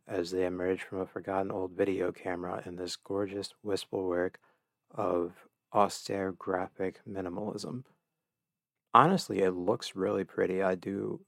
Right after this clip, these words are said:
see the minimalism in the poster alone, which I find to be incredible. I'm very much looking forward to that. I'm also really looking forward to Akari, which is a reimagining of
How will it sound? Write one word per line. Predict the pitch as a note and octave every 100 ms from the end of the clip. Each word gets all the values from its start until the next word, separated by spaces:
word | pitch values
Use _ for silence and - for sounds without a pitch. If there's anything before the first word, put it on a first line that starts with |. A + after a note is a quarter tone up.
| _
see | - - G2+
the | F2+
minimalism | F#2 F#2+ F#2 F#2 F#2 F2+ F#2 G2 _ _ _ _ _
in | - F#2+ F#2 F#2 - -
the | G#2
poster | - G#2 G#2 - G2+
alone, | - F2 F2 F2+ A#2 F3 - _ _ _ _ _
which | F#2 F#2 - - -
I | G2
find | F2 F2+ F2
to |
be | F2 F2
incredible. | F2 - F#2+ F#2 F#2
I'm | F2 F2+ F2+ -
very | G2 F#2
much | F#2 F2+ -
looking | F2+ E2+
forward | - F#2+ F#2 -
to |
that. | F2+ F#2 G#2+ C3+ _ _ _ _ _ _ _ _ -
I'm | -
also | - - F#2
really | E2+ F2
looking | F2 E2+ F#2
forward | E2 - F2+ F2 F2 -
to | - F2+ E2+ F#2+ - -
Akari, | F#2+ - G#2 B2 D#3+ F#3+ _ _ _ _ -
which | F#2+ F2 F2 - - - - - _
is | F#2+ F#2 F2 D#2+ - -
a | F#2+ F2
reimagining | D#2+ F#2+ G2 G2 F2+ F2+ F#2 F2 F#2
of | - F#2+ E2+